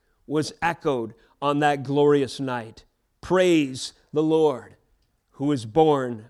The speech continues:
of the Virgin Mary." This morning, let me give you a heading and four segments of Psalm one forty-eight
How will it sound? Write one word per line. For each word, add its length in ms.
of 100
the 100
Virgin 580
Mary." 560
This 220
morning, 300
let 120
me 60
give 160
you 120
a 40
heading 540
and 320
four 380
segments 560
of 100
Psalm 300
one 180
forty-eight 640